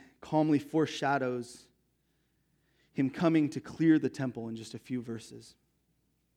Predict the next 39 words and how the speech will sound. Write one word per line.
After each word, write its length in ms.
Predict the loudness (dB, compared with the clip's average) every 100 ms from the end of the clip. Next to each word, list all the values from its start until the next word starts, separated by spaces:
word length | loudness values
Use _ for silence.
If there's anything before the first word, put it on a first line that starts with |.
| _ _ _ _ _ _ _
Many 240 | 2 6 6
of 80 |
the 80 | 6
religious 460 | 4 6 4 2 2
leaders 400 | 4 6 4 0
were 120 | -8
corrupt 440 | -6 0 2 0 -2
and 120 | -4
were 80 | -2
allowing 560 | 0 2 2 2 -2 -6 -18 -20 _ _ _ _ -8
the 60 |
temple 320 | -2 0 2
to 40 | 2
be 80 | 2
used 280 | 2 2
to 80 | -2
take 260 | -2 -2 -2
advantage 720 | -4 -2 -2 0 -4 -4 -16 _ _ _ _ _ _ _ _ _ _ _ _ -20 _
of 80 | -18
the 60 | -16
poor 380 | -2 4 4 2
and 140 | -2
the 40 |
humble, 360 | -6 -8 -8 -12 _ _ _ _ _ _ _ _ _ _ -2
of 140 | 6
those 300 | 8 8 6
who 100 | 4
were 180 | 4 2 -4 -18
trying 440 | 0 4 6 6
to 60 | 2
follow 300 | 4 4 4
God 300 | 2 2 0
but 260 | -4 -10 2
didn't 300 | 2 2 -2
have 220 | 0 2
it 40 |
all 140 | 0 0
together, 440 | -2 -2 0 -2
didn't 360 | -2 -2 -2